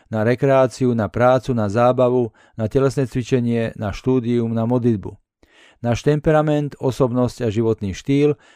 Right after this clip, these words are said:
od každého z nás vyžadujú iné disponovanie s časom a energiou. Mentalita založená na tom, že keď to môže mať sused, tak to môžem, ba musím mať aj ja, odráža nezrelé detské myslenie.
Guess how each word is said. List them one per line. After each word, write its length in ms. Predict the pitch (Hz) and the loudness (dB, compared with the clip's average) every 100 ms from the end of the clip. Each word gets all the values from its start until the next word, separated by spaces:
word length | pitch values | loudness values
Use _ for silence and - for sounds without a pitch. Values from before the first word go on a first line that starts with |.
| _ | _
od 160 | 120 - | -10 -2
každého 400 | 170 180 180 131 | 0 2 2 2
z 80 | |
nás 320 | 113 123 120 117 | 2 2 2 0
vyžadujú 480 | 117 123 120 123 | 0 0 2 0
iné 240 | - 156 160 | 0 -2 0
disponovanie 800 | 117 107 131 123 120 123 127 117 | -2 -4 -2 0 2 0 0 -2
s 80 | - | -2
časom 320 | 104 127 127 | -4 -2 0
a 80 | 131 | 0
energiou. 640 | 151 135 107 101 95 - _ _ _ _ _ 143 | 0 0 0 -4 -6 -12 _ _ _ _ _ -4
Mentalita 560 | 202 190 123 107 107 | -4 2 2 2 0
založená 480 | 101 123 123 131 117 | 0 2 2 0 0
na 160 | 123 143 | 0 2
tom, 320 | 147 127 127 | 2 0 -4
že 200 | 120 107 | -6 -4
keď 280 | 113 139 - | -2 0 0
to 20 | |
môže 280 | 135 131 120 110 | 0 0 0 -2
mať 140 | 95 | -2
sused, 400 | - 202 139 101 - - | -2 0 0 -2 -6 -10
tak 160 | 107 | -8
to 80 | - | -4
môžem, 560 | 107 131 156 143 131 - - | -2 0 2 2 0 -4 -8
ba 240 | 98 95 | -4 -2
musím 480 | 156 190 117 104 98 | -2 -2 -2 -4 -4
mať 200 | 98 92 | -6 -4
aj 40 | 95 | 0
ja, 180 | 120 156 - _ _ _ | 2 0 -2 _ _ _
odráža 560 | - 156 175 165 135 113 | -6 2 4 4 2 0
nezrelé 640 | 113 135 135 135 131 131 - | 0 2 4 4 4 2 -2
detské 480 | 101 110 - 127 120 | -4 -6 -4 -4 -2
myslenie. 640 | 117 110 120 107 87 - | -2 -2 -4 -4 -8 -14